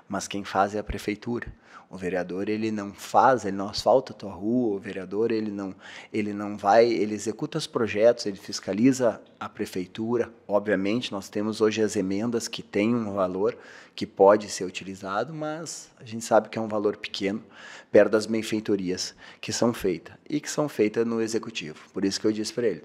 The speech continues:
de repente, pensa e quando vê, tu vai pro executivo, né? Trabalhar um pouco. É bem diferente. São outras responsabilidades, mas também são outros, outras, tu consegue ter outra, outra,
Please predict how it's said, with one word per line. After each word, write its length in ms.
de 60
repente, 560
pensa 640
e 400
quando 300
vê, 220
tu 160
vai 140
pro 100
executivo, 640
né? 240
Trabalhar 400
um 80
pouco. 420
É 160
bem 340
diferente. 720
São 300
outras 400
responsabilidades, 880
mas 220
também 240
são 200
outros, 560
outras, 840
tu 160
consegue 580
ter 260
outra, 720
outra, 640